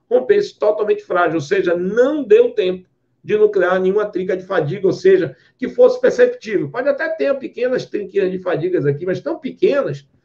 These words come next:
tá, que não aparece aqui nessa avaliação que a gente tá fazendo.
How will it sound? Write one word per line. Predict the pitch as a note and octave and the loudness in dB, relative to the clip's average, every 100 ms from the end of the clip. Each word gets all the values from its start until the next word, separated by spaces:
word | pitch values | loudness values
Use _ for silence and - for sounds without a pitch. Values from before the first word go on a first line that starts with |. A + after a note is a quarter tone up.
| _ _ - | _ _ -6
tá, | E3 F#3 | -4 -4
que | F#3 G#3+ G#3+ - | -4 -2 -2 -2
não | F#3+ C4 | -2 0
aparece | B3+ A#3 F#3 G3+ F#3+ | 0 2 2 2 -2
aqui | F#3 | -6
nessa | F#3+ F#3+ F#3+ | -6 -4 -2
avaliação | F#3+ F#3+ - F3+ | -2 -2 -4 -6
que | |
a | |
gente | F3+ | -8
tá | F#3 | -6
fazendo. | A3 D#3 C3+ | -6 -4 -6